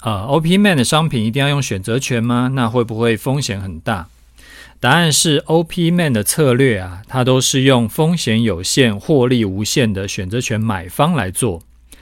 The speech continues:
它不会去碰，呃，风险特别高的选择权卖方，所以风险是可控的。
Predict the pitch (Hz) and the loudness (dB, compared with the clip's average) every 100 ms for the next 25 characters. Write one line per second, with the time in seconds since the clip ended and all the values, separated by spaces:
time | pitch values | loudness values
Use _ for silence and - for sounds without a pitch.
0 | - - - - - 190 185 143 185 196 | -20 -20 -20 -20 -2 0 4 6 6 4
1 | - 208 165 117 - - - - 123 107 | 2 4 4 2 -4 -8 -8 -4 -2 0
2 | - 170 185 117 107 160 127 113 131 123 | 2 2 2 0 2 2 2 0 0 0
3 | 117 - 98 98 120 107 113 147 92 - | -2 -4 -4 -4 -4 -2 0 0 0 -4
4 | 101 98 - _ - - - - 135 170 | -4 -4 -10 _ -20 -20 -8 0 6 6
5 | 127 - 160 175 127 98 - 135 110 92 | 6 2 0 0 0 -2 -2 0 -2 -4
6 | - 92 90 151 113 92 | -8 -10 -4 -2 0 -4